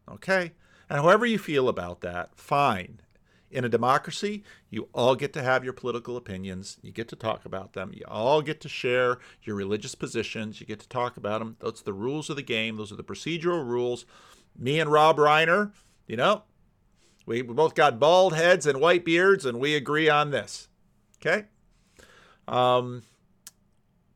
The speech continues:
but let's be clear. This is politics. And I'm a little hard-pressed to mobilize the church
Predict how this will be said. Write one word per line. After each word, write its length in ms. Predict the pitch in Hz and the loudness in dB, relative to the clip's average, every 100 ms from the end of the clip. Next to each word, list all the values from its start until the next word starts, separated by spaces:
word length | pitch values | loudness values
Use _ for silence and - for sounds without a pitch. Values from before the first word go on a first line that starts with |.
| _ _ _ _ | _ _ _ _
but 160 | - 247 | -2 2
let's 200 | 170 - | 0 -2
be 120 | 107 | -12
clear. 380 | - - - - _ _ _ _ | -16 -16 -16 -18 _ _ _ _
This 220 | 185 185 | -8 -8
is 100 | - | -12
politics. 880 | - - 107 104 - - - - - _ _ _ | -16 -12 -10 -10 -10 -18 -20 -20 -20 _ _ _
And 420 | 160 165 156 151 _ _ _ _ _ - | 0 2 2 -4 _ _ _ _ _ -4
I'm 120 | 165 | 0
a 40 | |
little 360 | 170 202 277 262 | 4 4 4 0
hard-pressed 920 | 180 160 135 - 175 110 - - - _ _ | 2 0 0 -2 -2 -2 -6 -14 -16 _ _
to 100 | 156 | -6
mobilize 680 | 139 175 208 185 156 147 139 | 2 4 4 4 4 2 -2
the 80 | - | -8
church 600 | - - 147 - - - | -10 -6 -6 -8 -16 -18